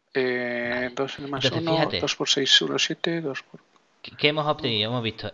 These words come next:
Speaker 2: el A uno era uno por A. El A dos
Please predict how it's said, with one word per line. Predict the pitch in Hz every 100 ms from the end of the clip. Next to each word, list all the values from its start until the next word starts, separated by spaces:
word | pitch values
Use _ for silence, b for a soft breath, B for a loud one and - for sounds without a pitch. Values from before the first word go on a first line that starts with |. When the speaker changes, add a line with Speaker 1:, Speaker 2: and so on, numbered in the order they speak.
| -
Speaker 2:
el | 117 117 -
A | 139 160 156 -
uno | 170 160 240 - _ _ _ _ _ _ _ _
era | 110 110 127 208 - _ _ _ _ _ _ -
uno | 151 160 147 135 -
por | 120 120 - -
A. | 104 92 - _ _ _ _ _ _ _ _ _ _ -
El | 107 101 101 -
A | 131 131 135 139
dos | 180 254 -